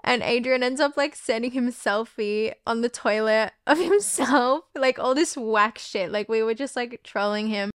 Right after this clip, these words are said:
After, like, Adrian sent the all-revealing <laughs> photo of him on the toilet, he was like, "My bad, I was misled." And he unsent literally every single <laughs> message.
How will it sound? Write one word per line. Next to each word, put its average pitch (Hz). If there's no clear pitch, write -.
After, 247
like, 233
Adrian 220
sent 208
the 208
all-revealing 214
<laughs> -
photo 254
of 247
him 233
on 240
the 262
toilet, 233
he 220
was 226
like, 214
"My 220
bad, 202
I 220
was 233
misled." 254
And 359
he 359
unsent 294
literally 269
every 269
single 285
<laughs> 262
message. -